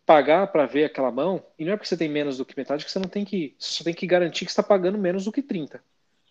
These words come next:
Trinta por cento em relação às fichas, tal, tem, tem um pouquinho de conta aqui, mas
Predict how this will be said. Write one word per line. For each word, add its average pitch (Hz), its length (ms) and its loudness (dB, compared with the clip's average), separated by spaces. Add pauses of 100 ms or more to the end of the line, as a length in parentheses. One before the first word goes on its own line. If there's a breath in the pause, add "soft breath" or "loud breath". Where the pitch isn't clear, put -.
(140)
Trinta 139 240 -2
por 143 120 -8
cento 151 280 -6
em 165 40 -6
relação 170 340 -2
às 165 80 -6
fichas, 160 460 -8
tal, 131 120 -6
tem, 143 240 -8
tem 139 160 -10
um 139 60 -8
pouquinho 147 280 -12
de 147 100 -14
conta 143 340 -6
aqui, - 180 -10
mas 156 280 -10